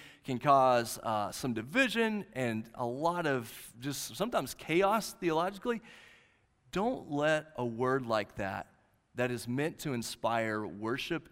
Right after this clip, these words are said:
and unity, to be used to cause division. When we talk about s-, God's sovereignty here, we're talking about his character. We're talking about that he is perfectly holy, perfectly loving, perfectly good, perfectly in control. And God's sovereignty here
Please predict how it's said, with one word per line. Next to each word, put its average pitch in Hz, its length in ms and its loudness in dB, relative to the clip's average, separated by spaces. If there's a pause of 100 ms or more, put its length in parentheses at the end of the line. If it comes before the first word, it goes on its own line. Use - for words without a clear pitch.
and 110 220 -2
unity, 104 600 -2 (320)
to - 100 -12
be 117 100 -2
used 123 420 0
to 113 60 -4
cause 107 280 -2
division. 90 580 -10 (400)
When 135 140 2
we 220 140 2
talk 226 280 0
about 135 280 -2
s-, - 260 -10
God's 113 240 0
sovereignty 123 460 0
here, 107 220 -4
we're 135 140 -4
talking 165 340 -4
about 107 200 0
his 92 160 -12
character. 147 540 -6 (640)
We're 156 100 0
talking 165 320 2
about 120 260 2
that 113 100 -4
he 117 120 -2
is 107 100 -2
perfectly 180 520 -4
holy, 127 380 0
perfectly 156 640 -4
loving, 110 400 0
perfectly 180 500 0
good, 117 360 -2
perfectly 175 520 0
in 143 340 -2
control. 117 600 -4 (500)
And 135 160 2
God's 196 240 2
sovereignty 190 560 -2
here 131 460 2